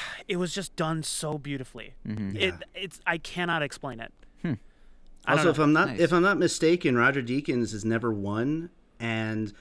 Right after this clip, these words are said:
Speaker 3: he is pretty much the best cinematographer alive.
Speaker 1: Yeah.
Speaker 3: <laughs> So, so
Speaker 1: So,
Speaker 3: it'll be nice to see him win.
Speaker 1: I definitely want, I want that to go to Blade Runner twenty forty-nine. Um,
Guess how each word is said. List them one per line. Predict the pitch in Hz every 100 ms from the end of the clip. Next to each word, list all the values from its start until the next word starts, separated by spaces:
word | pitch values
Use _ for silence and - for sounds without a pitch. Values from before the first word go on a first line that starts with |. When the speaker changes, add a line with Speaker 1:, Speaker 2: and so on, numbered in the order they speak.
| - -
Speaker 3:
he | - 135
is | 127 117 - -
pretty | - 117
much | 110 -
the | 95
best | 104 -
cinematographer | 107 95 92 95 95 98 92
alive. | 85 85 92 113 117 _ -
Speaker 1:
Yeah. | 147 147 123 -
Speaker 3:
<laughs> | 160 - 170 - - - - -
So, | -
so | 104
Speaker 1:
So, | 156 143
Speaker 3:
it'll | 110
be | 104
nice | 107 104 107
to | 101 95
see | - 104
him | 95 95
win. | 95 95 175
Speaker 1:
I | 170
definitely | 160 147 139 147
want, | 143 135 135
I | 151
want | 151 143 123
that | 123 135
to |
go | 131
to | 123
Blade | 131 123
Runner | 123 120
twenty | 120 - 120
forty-nine. | - 98 - - - _ _ - - - _ -
Um, | 190 185 180 170